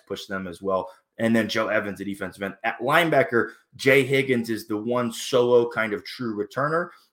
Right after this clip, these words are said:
but the Hawkeyes dipped in the portal a little bit on defense as well. On offense, they made some big splashes, but defense, arguably one of the bigger impacts, maybe this, I would say maybe the second biggest impact when it comes, when it all comes through,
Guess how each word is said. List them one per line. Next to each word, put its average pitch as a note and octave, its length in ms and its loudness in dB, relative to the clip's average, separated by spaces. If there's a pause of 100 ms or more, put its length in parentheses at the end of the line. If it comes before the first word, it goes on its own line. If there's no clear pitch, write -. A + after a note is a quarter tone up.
but A2+ 140 -4
the A2+ 60 0
Hawkeyes A#2 560 2
dipped A#2+ 260 0
in C#3+ 100 -8
the C#3 60 -6
portal A#2+ 420 0
a - 0 -
little A2 180 -2
bit A#2 160 0
on G#2+ 200 -4
defense G2+ 420 -8
as A2 120 -12
well. G2+ 260 0
On F#2 140 -6
offense, G#2 360 -6
they F#2+ 80 -10
made F#2+ 200 -10
some F2+ 120 -20
big G#2+ 200 -4
splashes, - 440 -8
but F#2 120 -20
defense, A2+ 400 -6 (340)
arguably A2+ 520 4
one G#2+ 240 -2
of G2+ 60 -6
the G2+ 60 -6
bigger A2+ 380 2
impacts, G2+ 460 -4
maybe G#2+ 420 -4 (320)
this, - 280 -10
I A#2 80 0
would G#2+ 140 -4
say B2 80 -6
maybe A#2 220 -4
the G#2+ 80 -6
second A2 380 -4
biggest F#2+ 280 -10
impact F2+ 340 -10
when F#2+ 100 -12
it - 100 -18
comes, G2+ 240 -10
when G#2+ 120 -6
it G#2+ 80 -4
all G#2 140 0
comes G2 340 -10
through, G#2 360 -2